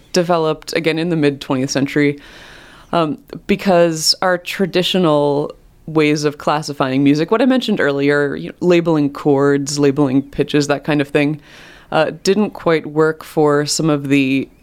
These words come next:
atonal music. Um, so, you know, music that's not obviously in a key, uh, that,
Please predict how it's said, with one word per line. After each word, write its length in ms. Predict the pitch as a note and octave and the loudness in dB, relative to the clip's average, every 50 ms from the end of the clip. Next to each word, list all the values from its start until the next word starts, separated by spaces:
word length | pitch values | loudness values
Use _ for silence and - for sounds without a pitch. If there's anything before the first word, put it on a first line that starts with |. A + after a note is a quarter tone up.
| _ _ - | _ _ -4
atonal 640 | D#3+ D#3 D#3 D3+ D3+ - - C#3+ C3 C3 C3 B2 B2+ | -2 -2 -2 -2 -4 -4 -4 -2 -2 -2 -2 -2 0
music. 720 | C3+ B2+ C3 C3+ - A#2+ F2+ C#3+ D3+ - - - - - - - - | 0 2 0 0 0 0 -2 -2 -4 -6 -8 -12 -12 -14 -16 -10 -4
Um, 360 | - C#3 C3 A#2+ C3+ C#3+ D#3+ | -2 -2 0 0 -2 -4 -2
so, 300 | - - - D#3 C3+ C3+ | -2 0 0 0 0 0
you 160 | C#3 D3 D#3 | 0 0 0
know, 60 | C#3+ | 2
music 360 | C#3+ D3 C#3+ C#3+ D3 D3 C#3+ - | 2 2 2 2 2 0 -2 -2
that's 240 | C#3+ C3+ - - | -4 -4 -4 -4
not 180 | D#3 C#3+ C3+ - | -4 -4 -4 -2
obviously 600 | - C#3 C3+ C3 C3+ C#3 C#3+ - - D3 C3+ C3 | -2 -4 -4 -4 -4 -6 -4 -2 -2 -2 0 0
in 60 | C3 | 0
a 60 | A2+ | -2
key, 520 | - - - - C#3 C3 - C#3 D3 C#3+ - - - - - - - - - | -4 -6 -2 0 0 2 2 -2 -4 -4 -8 -16 -20 -20 -20 -20 -20 -18 -14
uh, 60 | - - - | -14 -12 -10
that, 600 | D#3 D3+ D#3 D3 C3 - - - - - - - | -4 -2 -2 -2 -2 -4 -8 -8 -8 -8 -10 -12